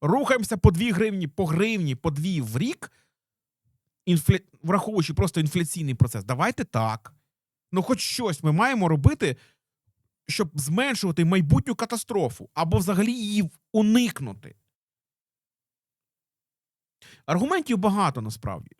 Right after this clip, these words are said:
Я не всі зараз сказав. Це, ну, це рішення н-, не має жодного логіку в своєму в такому от оголтілому вигляді. Вісім гривень, як минулого року, і крапка. Навіть ті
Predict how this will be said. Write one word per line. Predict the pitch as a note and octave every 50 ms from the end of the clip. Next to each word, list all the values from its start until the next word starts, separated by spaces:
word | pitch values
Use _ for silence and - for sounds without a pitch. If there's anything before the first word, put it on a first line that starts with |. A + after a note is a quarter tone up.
| _ _ _ _
Я | C#3 G3+ A3+
не | A#3+ C4
всі | B3+ - - - - A#3 G#3+ F3
зараз | C#3 B2 A#2 A2
сказав. | - - - G#2+ G#2 F#2+ D2+ - - _ _ _ _ _ _ _ _ _ _ _ _ - - - - - - -
Це, | A3+ C4 D4 D#4+ D4 F#3+ - _ _ _ _ _ _ _ _ _ _ _ D#3
ну, | G#3 F#3+ D3+
це | - F#3+ F3+
рішення | F3 A3+ D#4 F#4+ - - G3 D3+ C3+ A#2+
н-, | A2 - - C3+ C3 A#2 -
не | C#3 D#3
має | E3+ G3 A3 A3 G3
жодного | D#3 C3 A#2+ - E3+ A3+ C4 C#4 C4+ C#4 A#3 G3+ F#3+ F3+
логіку | F3+ F#3+ F#3 E3+ D3+ - -
в | -
своєму | - F#3+ F2+ - D#3+
в | -
такому | - - - - F3 F3
от | D#3+ - _ _ _ _ _ -
оголтілому | - E3+ F#3+ G3 F3+ D3 - - B3 C4 B3+ B3 A#3 F#3
вигляді. | D3+ D#3+ F#3 D#3 C3 C3 A#2+ A2 A#2 A2
Вісім | G#2 C3+ E3+ - - E3 C#3+
гривень, | - A#3+ D#4 F4+ E4 D4+ C#4 - - _
як | - E3 F3+ D#3+ -
минулого | E3+ E3 E3 E3 D#3+ E3 D3+ D3+ G#3
року, | C#4 D4+ - - F#3+
і | D#3
крапка. | - D3 C#3 A2+ G#2 - - - - _ _ _ _ _ _ _ _ _ _ _ _ _ _ _ _ _ _ _ _ _ _ _ _ _ _ _ _ _ _ -
Навіть | E3 A#3+ B3+ F#3+
ті | - - D#4 B3+ - -